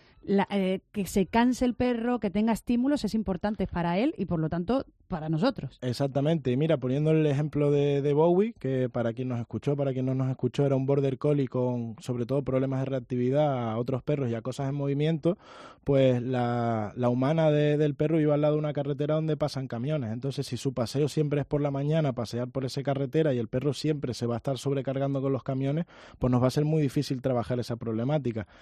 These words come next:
Speaker 2: Si, sin embargo, vamos cambiando los paseos y solo pasa por donde están los camiones una vez cada cuatro o cinco paseos,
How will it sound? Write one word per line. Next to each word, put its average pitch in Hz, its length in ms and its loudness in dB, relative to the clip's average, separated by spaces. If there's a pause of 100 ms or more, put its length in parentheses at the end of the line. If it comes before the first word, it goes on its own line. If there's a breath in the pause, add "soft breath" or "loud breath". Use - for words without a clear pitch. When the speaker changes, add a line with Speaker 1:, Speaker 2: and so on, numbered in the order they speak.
(120 loud breath)
Speaker 2:
Si, 135 120 -2
sin 135 140 0
embargo, 131 320 2
vamos 151 260 2
cambiando 151 420 0
los 143 120 0
paseos 139 520 0
y 135 100 -6
solo 165 320 2
pasa 156 260 -2
por 147 140 -2
donde 143 440 0
están 143 260 -2
los 143 100 -2
camiones 147 440 -2
una 147 200 -2
vez 160 160 0
cada 123 240 -6
cuatro 135 220 -4
o 139 40 -6
cinco 147 260 -4
paseos, 151 380 0